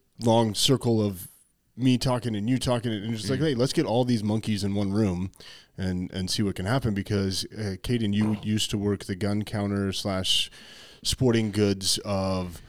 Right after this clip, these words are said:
Speaker 1: the old North forty in Great Falls.
Speaker 2: Yep, Tenth Avenue South.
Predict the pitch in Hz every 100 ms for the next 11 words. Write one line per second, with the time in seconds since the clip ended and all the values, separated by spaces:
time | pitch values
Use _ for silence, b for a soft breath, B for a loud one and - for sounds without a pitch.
0 | b b 95 95 90 87 - 135 139 104
1 | 78 - - _ _ - 110 95 - 104
2 | 90 85 87 85 - - - - - 87
3 | 95 - _ - 98 98 95 101 - -
4 | -